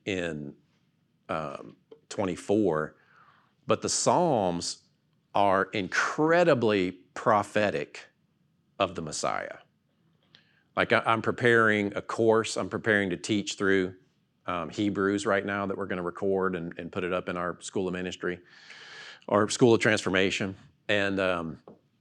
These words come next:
it's really fascinating because the author of Hebrews, who's writing to people who know the law, uses the Psalms almost more than anything to build the case for the identity of Christ.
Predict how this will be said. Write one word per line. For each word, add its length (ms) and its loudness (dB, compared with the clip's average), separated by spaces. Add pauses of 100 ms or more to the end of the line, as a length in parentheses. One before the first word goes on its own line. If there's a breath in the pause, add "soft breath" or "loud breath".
(680)
it's 180 -4
really 280 2
fascinating 840 -2
because 240 -4
the 120 -2
author 580 2
of 220 -2
Hebrews, 920 -2 (340)
who's 220 -2
writing 520 4
to 80 -2
people 460 0
who 160 0
know 400 4
the 140 2
law, 500 2 (1400)
uses 640 6
the 100 2
Psalms 640 4
almost 400 4
more 180 6
than 140 -2 (120)
anything 720 4
to 100 -4
build 420 6
the 80 4
case 400 2
for 120 0
the 140 2
identity 680 0
of 80 -8
Christ. 640 -6